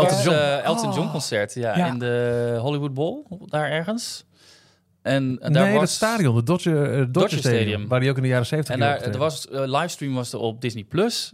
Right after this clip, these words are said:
Speaker 2: Eh, daardoor waren er heel veel executives van Disney
Speaker 1: Ja.
Speaker 2: ook uitgenodigd, waaronder Bob Chapek.
Speaker 3: Ja.
Speaker 2: En die was echt, eh, een paar minuten van tevoren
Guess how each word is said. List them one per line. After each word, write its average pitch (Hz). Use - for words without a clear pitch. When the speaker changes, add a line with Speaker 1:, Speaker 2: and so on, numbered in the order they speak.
Speaker 2:
Eh, 110
daardoor 110
waren 104
er 107
heel 135
veel 123
executives 131
van 117
Disney 131
Speaker 1:
Ja. 135
Speaker 2:
ook 120
uitgenodigd, 139
waaronder 123
Bob 113
Chapek. 185
Speaker 3:
Ja. 175
Speaker 2:
En 135
die 127
was 127
echt, -
eh, 120
een 113
paar 131
minuten 131
van 123
tevoren 120